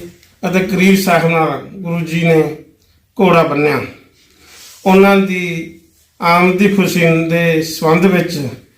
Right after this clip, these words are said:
ਸਾਲਾਨਾ ਜੋੜ ਮੇਲਾ ਮਿਤੀ ਬਾਰਾਂ, ਤੇਰਾਂ, ਚੌਦਾਂ ਜਨਵਰੀ ਦੋ ਹਜ਼ਾਰ ਚੌਵੀ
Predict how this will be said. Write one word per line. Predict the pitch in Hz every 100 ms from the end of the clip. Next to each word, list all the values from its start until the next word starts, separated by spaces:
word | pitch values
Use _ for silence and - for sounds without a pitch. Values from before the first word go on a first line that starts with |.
| _
ਸਾਲਾਨਾ | - - 160 165 175 180
ਜੋੜ | 170 170
ਮੇਲਾ | 160 160 160 156 151 151 - _ _ _ -
ਮਿਤੀ | 165 170 180 185
ਬਾਰਾਂ, | 147 147 160 170 180 - - _ -
ਤੇਰਾਂ, | 160 165 180
ਚੌਦਾਂ | 175 165 160 170
ਜਨਵਰੀ | 170 165 160 160 170 170 - - _ _ -
ਦੋ | 151 160 165 180 185
ਹਜ਼ਾਰ | 170 170 170
ਚੌਵੀ | 160 170 160 165 170 170 -